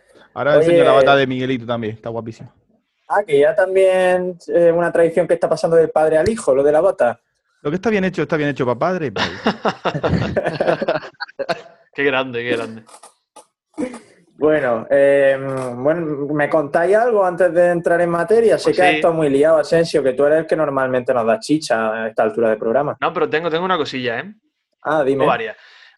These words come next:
Speaker 3: Pero bueno, voy a centrarme en una concretamente. Y es que el otro día fui acusado por un tuitero, por un seguidor legendario de este programa, de los de Cuna, por el mítico Canta,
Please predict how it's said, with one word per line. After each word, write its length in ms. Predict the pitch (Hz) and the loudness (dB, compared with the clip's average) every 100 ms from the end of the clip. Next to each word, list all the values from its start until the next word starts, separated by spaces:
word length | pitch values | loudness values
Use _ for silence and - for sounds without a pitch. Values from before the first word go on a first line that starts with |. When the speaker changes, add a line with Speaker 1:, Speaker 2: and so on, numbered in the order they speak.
| - - | -20 -10
Speaker 3:
Pero 120 | 117 | -6
bueno, 120 | 135 127 | -4 0
voy 80 | |
a 100 | 131 | 0
centrarme 480 | 135 151 139 156 156 | 0 -4 -2 -2 0
en 60 | 147 | -2
una 140 | 143 | -2
concretamente. 600 | 135 135 143 139 120 110 | -4 -4 -2 -2 -4 -10
Y 40 | 117 | -12
es 60 | |
que 100 | 127 | -8
el 40 | 180 | -6
otro 160 | 190 | -4
día 200 | 190 202 | -2 -2
fui 220 | 196 180 196 | -4 -2 -2
acusado 600 | 180 185 185 196 196 196 | -2 -4 -2 0 0 0
por 180 | 165 | 0
un 340 | 165 185 190 185 | 0 -2 -4 -6
tuitero, 540 | 190 175 180 180 190 | -8 -2 -2 0 -2
por 140 | 180 170 | -2 -4
un 480 | 180 185 180 175 160 | -6 -8 -10 -12 -6
seguidor 380 | 175 156 165 | -4 2 0
legendario 560 | 170 160 160 151 165 165 | 2 -2 -2 0 0 2
de 60 | 160 | 0
este 140 | 160 | 0
programa, 380 | 151 143 151 160 | 0 0 2 2
de 80 | 156 | 0
los 80 | |
de 140 | 135 131 | -2 -4
Cuna, 360 | 151 156 165 156 - _ _ _ - | -4 -2 -2 -4 -14 _ _ _ -8
por 80 | |
el 60 | 127 | -8
mítico 300 | 143 160 160 | -6 -2 0
Canta, 500 | 156 151 143 160 170 | 0 -2 -2 -4 -4